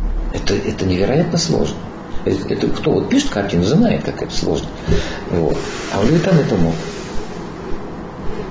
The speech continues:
И то комплексовал человек по поводу того, что он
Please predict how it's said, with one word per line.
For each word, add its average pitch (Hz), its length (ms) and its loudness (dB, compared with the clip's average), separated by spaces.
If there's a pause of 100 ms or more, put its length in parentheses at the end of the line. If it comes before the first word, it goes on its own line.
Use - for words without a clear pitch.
(240)
И 165 220 4
то 165 160 4
комплексовал 131 680 4
человек 85 480 4
по - 160 -2
поводу 80 420 0
того, 85 320 2
что 95 220 0
он 82 220 4